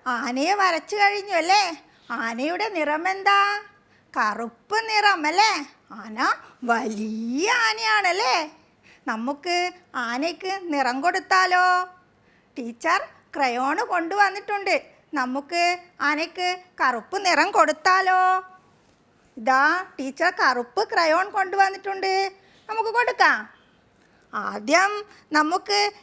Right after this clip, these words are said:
എവിടെയാണ് ആനയ്ക്ക് നിറം കൊടുക്കേണ്ടത്? തുമ്പിക്കൈക്ക് കൊടുക്കാം അല്ലേ? നോക്കൂ, തുമ്പിക്കൈക്ക്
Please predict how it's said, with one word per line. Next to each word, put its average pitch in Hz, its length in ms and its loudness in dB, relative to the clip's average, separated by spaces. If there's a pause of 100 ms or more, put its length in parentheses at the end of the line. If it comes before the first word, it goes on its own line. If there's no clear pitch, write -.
എവിടെയാണ് 262 640 0
ആനയ്ക്ക് 403 500 0
നിറം 392 180 2
കൊടുക്കേണ്ടത്? 403 680 2 (800)
തുമ്പിക്കൈക്ക് 339 640 0
കൊടുക്കാം 254 360 2
അല്ലേ? 480 200 2 (1000)
നോക്കൂ, 254 360 0 (1400)
തുമ്പിക്കൈക്ക് 294 600 0